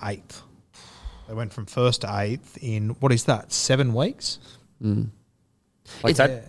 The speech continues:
Speaker 1: eight weeks, yeah.
Speaker 3: that
Speaker 1: I
Speaker 3: says to me that a, there's, like, there's something going on off the field.
Speaker 1: Well, like, they were leading when all their players were in first grade.
Speaker 3: Mm.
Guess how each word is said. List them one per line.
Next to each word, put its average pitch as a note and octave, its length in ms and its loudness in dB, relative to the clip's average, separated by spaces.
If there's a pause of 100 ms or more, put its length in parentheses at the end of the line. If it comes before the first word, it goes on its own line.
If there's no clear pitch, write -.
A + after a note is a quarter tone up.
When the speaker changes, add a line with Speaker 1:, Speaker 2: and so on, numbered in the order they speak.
(180)
Speaker 1:
eight C3 120 0
weeks, F#3+ 400 2
yeah. A2+ 240 -4 (240)
Speaker 3:
that B2+ 120 6
Speaker 1:
I - 20 6
Speaker 3:
says C3 300 0
to - 80 -4
me A2 420 -2 (100)
that G#2+ 120 -2
a, F#2+ 400 0 (640)
there's, - 460 -4
like, - 240 -8
there's G2 160 0
something G#2 440 2
going F#2 280 0
on F#2 320 -4
off - 160 -10
the - 40 -20
field. - 300 -12 (240)
Speaker 1:
Well, E2 140 -8 (1000)
like, D#3 120 -4 (200)
they E3 120 4
were E3 80 6
leading C#3+ 640 6
when B2+ 160 -4 (220)
all D#3+ 100 4
their C#3+ 140 4
players C#3 360 2
were B2 100 0
in A#2 100 2
first F3+ 320 0
grade. - 180 -12 (100)
Speaker 3:
Mm. A2+ 200 -8